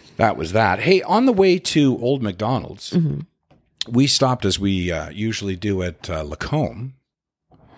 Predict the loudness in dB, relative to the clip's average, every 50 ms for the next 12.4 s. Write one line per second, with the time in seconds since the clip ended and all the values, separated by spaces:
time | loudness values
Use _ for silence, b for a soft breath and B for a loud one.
0 | B B B B B 2 4 6 6 6 6 6 6 4 4 6 6 6 6 6
1 | 4 2 2 2 2 2 4 4 6 4 4 4 2 0 0 0 0 2 2 4
2 | 4 4 4 4 2 0 0 0 0 2 2 2 0 0 0 0 0 0 0 2
3 | 2 2 2 0 -2 0 0 2 2 0 0 0 0 0 2 2 0 0 0 0
4 | 0 2 2 4 4 2 2 -2 -4 -2 2 2 2 2 2 0 0 0 2 2
5 | -2 -4 -2 0 2 2 2 0 0 -2 -4 -4 -2 -2 -2 0 -2 -2 -2 -4
6 | -4 -4 -4 -6 -10 -8 -6 -2 0 0 0 0 0 -2 -2 0 0 0 0 -2
7 | -4 -2 -2 -4 -4 -4 -6 -8 -6 -6 -6 -6 B B B B B B B B
8 | B B 2 4 4 6 6 6 4 4 4 4 4 6 6 4 4 2 2 2
9 | 0 -2 0 2 2 4 4 2 2 0 -2 -2 0 2 2 4 4 4 2 2
10 | 2 2 2 2 2 0 -2 0 0 0 0 0 0 -2 -2 -2 -4 -6 -6 -6
11 | -6 -6 -6 -8 -8 -10 _ -10 -8 -8 -8 -10 -10 -8 -2 0 0 0 0 0
12 | -2 -2 -2 -4 -4 -4 -4 -6